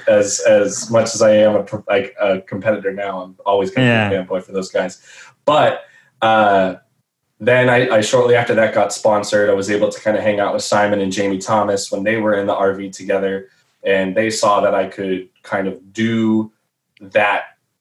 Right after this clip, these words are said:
Speaker 1: like, be a guy behind a table also, and also play and be a representative. So I was lucky enough that shortly after that, they needed a new R V driver. And I was in a situation where I could do it.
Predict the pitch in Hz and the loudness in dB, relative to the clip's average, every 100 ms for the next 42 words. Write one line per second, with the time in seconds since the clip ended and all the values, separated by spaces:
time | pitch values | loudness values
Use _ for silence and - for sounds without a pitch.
0 | _ _ - 107 - - - 104 101 98 | _ _ -20 -20 -20 -10 -2 -2 -2 -4
1 | 123 123 120 120 135 110 113 104 - 123 | 0 2 2 4 4 2 0 0 0 0
2 | 110 101 104 113 117 - 113 110 107 104 | 2 2 2 2 2 2 2 2 2 0
3 | - 117 107 101 107 107 98 - 95 110 | 2 4 4 2 2 2 2 0 -2 0
4 | 107 95 92 - 101 98 95 92 104 - | 0 -2 -4 0 2 2 0 0 0 0
5 | 107 98 95 - 98 95 - _ _ - | -2 -2 -2 -2 0 0 -4 _ _ -4
6 | 123 117 110 104 98 107 98 98 - 95 | -2 0 2 2 0 -2 0 0 -2 -4
7 | 95 95 92 92 92 95 95 110 101 98 | -8 -8 -8 -8 -6 -8 -6 -6 -4 -2
8 | 95 95 92 92 - 98 95 92 92 90 | -2 -4 -6 -6 -8 -6 -6 -6 -10 -18
9 | _ _ - 120 127 120 120 110 - 104 | _ _ -4 0 2 2 0 -2 -8 -8
10 | 110 104 101 - 98 95 95 - 110 135 | -6 -6 -6 -10 -6 -2 -2 0 0 0
11 | - 90 - 135 | -4 -8 -10 -10